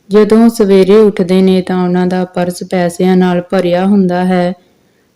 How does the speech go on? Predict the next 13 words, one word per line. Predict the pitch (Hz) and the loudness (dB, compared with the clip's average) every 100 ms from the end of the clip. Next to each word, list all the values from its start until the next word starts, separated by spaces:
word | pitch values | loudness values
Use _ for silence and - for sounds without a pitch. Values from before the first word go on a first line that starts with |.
| - | -4
ਪਰ | 240 | -2
ਸ਼ਾਮ | 233 226 202 196 202 | 0 0 2 2 4
ਹੁੰਦੇ | 208 196 180 180 | 4 2 2 0
ਹੁੰਦੇ | 185 175 175 180 180 | 0 -2 -2 -2 -2
ਉਹਨਾਂ | 185 180 180 | -2 -2 -2
ਦਾ | 185 | -4
ਸਾਰਾ | 185 190 175 185 | -4 -6 -4 -2
ਹੀ | 190 190 | -2 -2
ਪੈਸਾ | 185 170 - 175 | -4 -8 -8 -10
ਖਤਮ | 175 190 190 202 202 | -6 -6 -2 0 2
ਹੋ | 190 | 0
ਜਾਂਦਾ | 170 180 175 175 | -2 -4 -4 -4
ਹੈ। | 180 180 175 | -4 -2 -4